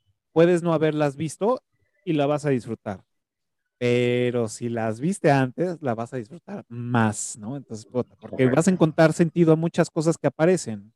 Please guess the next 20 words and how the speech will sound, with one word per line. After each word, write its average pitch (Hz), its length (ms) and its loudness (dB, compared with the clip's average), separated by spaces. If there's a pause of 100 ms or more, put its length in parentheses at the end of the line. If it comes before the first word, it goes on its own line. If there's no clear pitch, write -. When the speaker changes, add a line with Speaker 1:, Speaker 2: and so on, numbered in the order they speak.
(140)
Speaker 1:
entonces 139 340 -2
está, 143 240 2
está 135 140 -2
muy 151 140 -2
padre. - 320 -16 (1600)
Pues 135 160 2
muy 196 180 10
bien, 202 200 6
señores, 175 460 6
ahora 151 340 6
sí 170 400 2 (220)
hemos 151 280 0
llegado 131 580 2 (120)
al 107 200 -4
final, 123 540 0 (260)
este, 107 560 -4
mm, 104 420 -6 (1400)
de 143 440 6 (140)
este 147 240 -4
episodio 127 680 0